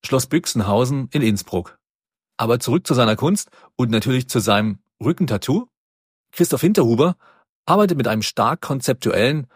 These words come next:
und vom Digitalen geprägten Ansatz. Sein Werk fokussiert aus verschiedenen Blickwinkeln Fragen der Abstraktion und des Raums. Miteinander verwoben werden Bildräume, Handlungsräume, digitaler und virtueller Raum, semiotischer Raum,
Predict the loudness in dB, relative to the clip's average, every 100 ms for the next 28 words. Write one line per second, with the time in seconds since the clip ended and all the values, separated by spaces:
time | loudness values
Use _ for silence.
0 | _ -4 0 0 0 -4 -6 -2 0 0
1 | -2 0 -2 0 -2 0 0 -2 -6 -14
2 | _ _ _ _ _ _ _ _ -12 -6
3 | -2 2 0 -2 _ -20 -10 -4 -2 -2
4 | -2 0 0 0 -4 -2 0 2 2 0
5 | 0 -2 0 -4 -6 _ -18 -6 -2 0
6 | 0 0 -2 -4 -8 -6 -2 0 -2 -6
7 | -8 -6 -6 -4 -4 -2 -2 -6 _ _
8 | _ _ _ _ _ -6 0 2 2 2
9 | 0 0 2 0 2 2 2 -2 -8 _
10 | _ -2 -2 -2 -4 -2 -2 -4 -6 _
11 | -6 -2 -2 -4 -2 -2 -2 -4 _ _
12 | _ _ -10 -6 -6 -4 -2 0 0 0
13 | 0 -4 -4 -2 0 2 0 0 -8 _
14 | _ _ _ _ _ -10 -4 0 0 -2
15 | -2 -2 0 0 0